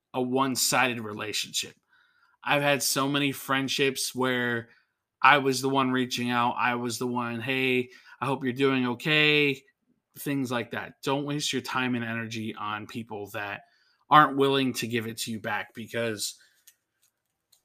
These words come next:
I know it's a super hard boundary to draw with people, because you wanna be the one that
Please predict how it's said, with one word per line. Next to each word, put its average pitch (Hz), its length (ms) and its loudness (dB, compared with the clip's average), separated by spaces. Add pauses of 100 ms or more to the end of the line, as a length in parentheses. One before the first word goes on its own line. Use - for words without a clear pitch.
(280)
I 139 140 4
know 143 460 6 (540)
it's 127 160 -4
a 123 80 -2
super 143 640 4
hard 127 460 4
boundary 120 480 0
to 123 120 -4
draw 120 260 0
with 117 220 -4
people, 120 340 -2
because 117 420 -6
you 123 120 -2
wanna 123 240 0
be 117 160 -2
the 113 120 -4
one 113 380 -4
that 110 380 -2